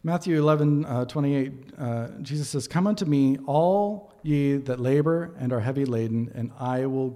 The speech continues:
give you rest." So check this out, church. Every prayer that we pray is inviting God's strength in. The first prayer we pray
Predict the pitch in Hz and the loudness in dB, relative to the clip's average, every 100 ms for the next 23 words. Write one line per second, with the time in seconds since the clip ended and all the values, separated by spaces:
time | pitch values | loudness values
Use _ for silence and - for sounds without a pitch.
0 | - 117 107 110 110 107 98 104 92 90 | -8 -8 -6 -6 -8 -8 -10 -14 -14 -16
1 | - - - - _ _ _ _ _ _ | -16 -18 -20 -20 _ _ _ _ _ _
2 | _ _ _ _ _ _ _ _ - 139 | _ _ _ _ _ _ _ _ -10 -4
3 | 151 131 127 113 117 110 - - _ _ | -4 -2 -6 -6 -10 -12 -16 -20 _ _
4 | _ _ _ - 143 143 175 170 - 147 | _ _ _ -6 -6 -4 -6 -6 -6 -4
5 | 135 127 120 120 127 139 117 110 110 113 | -4 -6 -8 -10 -10 -8 -6 -6 -6 -8
6 | 113 110 110 107 107 107 - 117 113 120 | -6 -6 -8 -8 -10 -10 -12 -10 -10 -10
7 | 101 104 113 _ _ _ _ 151 147 - | -12 -12 -20 _ _ _ _ -6 -6 -2
8 | 156 175 - - 143 131 127 120 120 120 | -2 -2 -6 -4 -2 -2 -2 -6 -6 -8
9 | 117 127 117 107 | -4 -2 -2 -4